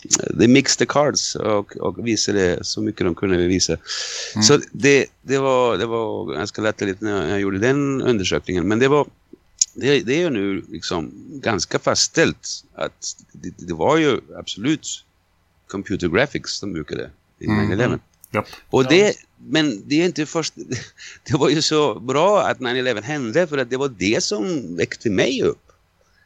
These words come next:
Speaker 1: Eh, eh, jag hade ju ingen aning att nasa bluffade. Så det var en sak som, som jag, som blev intresserad på den tiden med videoediting och sånt, och lärde saker,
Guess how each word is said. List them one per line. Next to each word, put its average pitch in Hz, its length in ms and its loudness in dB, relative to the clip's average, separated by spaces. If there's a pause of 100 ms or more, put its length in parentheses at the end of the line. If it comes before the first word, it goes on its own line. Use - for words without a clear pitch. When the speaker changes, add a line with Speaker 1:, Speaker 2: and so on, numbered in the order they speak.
(220)
Speaker 1:
Eh, 95 220 0
eh, 95 160 0
jag 95 280 2
hade 185 220 2
ju 208 80 4
ingen 151 200 0
aning 117 260 0
att 104 180 -6
nasa 117 480 -2
bluffade. 80 540 -2 (800)
Så - 140 -8
det 98 140 0
var 139 160 4
en 202 80 4
sak 117 240 -2
som, 110 360 -4 (800)
som 98 200 -2 (280)
jag, 156 460 6
som 143 440 0
blev 113 200 4
intresserad 135 540 2
på 131 60 0
den 113 160 0
tiden 98 460 -2 (260)
med 90 240 4
videoediting 78 1200 2
och 85 80 -4
sånt, 85 240 -8 (760)
och - 80 0
lärde 87 280 4
saker, 82 360 -2